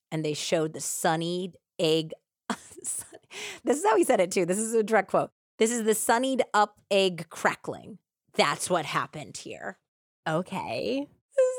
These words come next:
Speaker 1: like, you're gonna go with the "this is your brain on drugs" defense?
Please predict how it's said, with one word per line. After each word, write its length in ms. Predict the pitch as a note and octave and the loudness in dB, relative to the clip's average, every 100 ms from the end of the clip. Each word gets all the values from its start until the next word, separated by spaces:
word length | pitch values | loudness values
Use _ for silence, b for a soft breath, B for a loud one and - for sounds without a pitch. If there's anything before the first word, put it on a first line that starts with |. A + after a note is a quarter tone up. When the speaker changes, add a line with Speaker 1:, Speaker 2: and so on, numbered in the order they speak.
| B4 | 2
Speaker 1:
like, 120 | A4 | 2
you're 200 | G#4 G4+ | 2 2
gonna 160 | A#4+ D4+ | 2 2
go 320 | D4+ C#4 C#4+ | 2 4 4
with 240 | D4+ C#4 | 2 0
the 180 | C4+ B3 G3+ | 4 4 4
"this 220 | A#3 C4+ | 0 0
is 160 | B3 | -4
your 120 | B3 G#3+ | 0 2
brain 320 | A3+ G#3 A3 | 2 2 2
on 240 | F#3+ F#3 | 2 0
drugs" 640 | F#3 F#3+ F3+ A3 D#4+ - - | 2 2 4 2 -4 -12 -8
defense? 800 | D#4 C4+ D4 D#4 F#4 A#4 - - | -6 -2 0 0 -2 -6 -12 -18